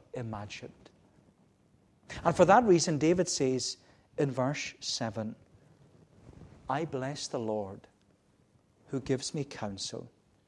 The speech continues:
In the night also my heart instructs me. I have set the Lord always before me, because he is at my right hand. I shall not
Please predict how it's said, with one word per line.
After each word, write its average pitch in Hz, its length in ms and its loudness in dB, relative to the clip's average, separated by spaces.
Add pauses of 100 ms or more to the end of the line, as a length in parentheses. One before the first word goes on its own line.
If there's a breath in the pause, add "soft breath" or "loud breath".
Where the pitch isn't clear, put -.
(360)
In 139 120 0
the 139 80 4
night 165 320 2
also 180 380 4
my 151 160 2
heart 143 420 -2
instructs - 680 -6
me. 113 100 -12 (580 soft breath)
I 151 140 8
have 139 140 2
set 190 400 6
the 196 100 8
Lord 170 320 10
always 180 400 6
before 139 500 0
me, 139 260 -2 (220 loud breath)
because 151 300 2
he 143 80 4
is 139 140 4
at 131 120 2
my 139 220 2
right 135 320 2
hand. 110 480 -4 (260 loud breath)
I 147 80 0
shall 135 280 0
not 123 500 -2